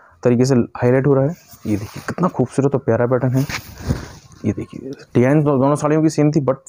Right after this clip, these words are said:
fabric change हो गया तो costing में भी अंतर आ गया। ये देखिए, बहुत ही लाजवाब और खूबसूरत साड़ी है। कलर combination साड़ी का बहुत ज़्यादा प्यारा लग रहा है, अपने आप में काफ़ी सुंदर और प्यारा look है साड़ी का। ये देखिएगा, और ये साड़ी का blouse रहेगा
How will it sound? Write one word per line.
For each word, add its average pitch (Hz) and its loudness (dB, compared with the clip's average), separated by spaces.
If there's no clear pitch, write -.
fabric 127 2
change 143 4
हो 127 4
गया 127 2
तो 120 -2
costing 120 2
में 131 4
भी 175 4
अंतर 117 2
आ 107 -4
गया। 110 -12
ये - -16
देखिए, - -16
बहुत 123 0
ही 170 4
लाजवाब 120 2
और 131 2
खूबसूरत - 0
साड़ी 131 2
है। 127 0
कलर 131 4
combination 143 0
साड़ी 110 0
का 117 0
बहुत 104 -2
ज़्यादा 120 0
प्यारा 117 0
लग 117 2
रहा 113 0
है, 127 -6
अपने 123 -2
आप 123 0
में 127 0
काफ़ी 123 -2
सुंदर - -2
और 120 -10
प्यारा 113 2
look 127 0
है 131 2
साड़ी 131 2
का। 160 0
ये - -6
देखिएगा, 113 -2
और - -10
ये 104 2
साड़ी 101 -2
का 104 2
blouse 110 2
रहेगा 127 0